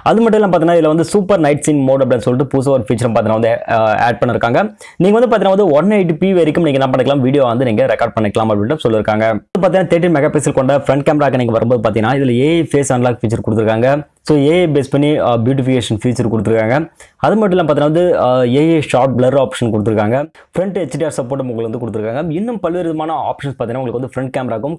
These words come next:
கொடுத்திருக்காங்க. அது பேட்டரி டிபார்ட்மெண்ட் வரும்போது பார்த்தீங்கன்னா இதுல ஃபோர் தௌசண்ட் எம்ஏஹெச் பேட்டரி வந்து கொடுத்திருக்காங்க. குவிக் சார்ஜ் ஃபோர் பாயிண்ட் ஜீரோ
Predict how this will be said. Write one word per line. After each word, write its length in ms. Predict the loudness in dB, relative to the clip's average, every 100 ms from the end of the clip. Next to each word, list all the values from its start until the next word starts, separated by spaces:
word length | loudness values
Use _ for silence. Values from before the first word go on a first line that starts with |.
| -10
கொடுத்திருக்காங்க. 640 | -8 -8 -6 -6 -8 -10 _ _
அது 280 | -8 -6 -4
பேட்டரி 400 | -4 -4 -4 -4
டிபார்ட்மெண்ட் 320 | -4 -4 -4 -4
வரும்போது 320 | -4 -4 -6
பார்த்தீங்கன்னா 260 | -6 -6 -6
இதுல 120 | -6 -6
ஃபோர் 180 | -6
தௌசண்ட் 280 | -4 -4 -4 -4
எம்ஏஹெச் 320 | -4 -6 -6
பேட்டரி 240 | -6 -6 -6
வந்து 80 | -8
கொடுத்திருக்காங்க. 560 | -8 -8 -8 -6 -8 -10 -8
குவிக் 240 | -8 -6
சார்ஜ் 280 | -4 -4 -6 -6
ஃபோர் 160 | -6 -4
பாயிண்ட் 240 | -6 -6
ஜீரோ 160 | -6